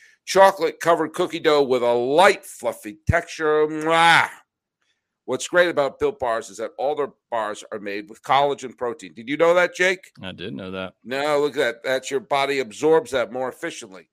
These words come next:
Speaker 1: Provides tons of health benefits. Eat something that tastes good. It's good for you. You're gonna love the new cookie dough chunk puff, whether you need a snack for your workout,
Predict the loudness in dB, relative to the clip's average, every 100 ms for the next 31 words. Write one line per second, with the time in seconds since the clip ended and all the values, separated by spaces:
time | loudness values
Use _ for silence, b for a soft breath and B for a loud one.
0 | _ _ _ _ -8 -8 -8 -6 -6 -6
1 | 0 0 0 -2 -4 -4 -14 -18 -20 -20
2 | _ _ _ -18 -14 -14 -14 -20 _ -4
3 | -4 -16 -20 -20 -18 -14 -14 -16 -20 -20
4 | _ _ _ _ -10 -8 -8 -6 -2 -2
5 | -6 -12 -12 -12 -14 -6 -6 -6 -16 -20
6 | _ _ _ 0 0 -2 -8 _ _ _
7 | _ -6 -6 -6 _ -2 -2 -4 -14 _
8 | _ _ 2 2 0 -6 -12 -12 -14 -6
9 | -4 -4 -6 -10 -10 -4 -2 -2 -6 -8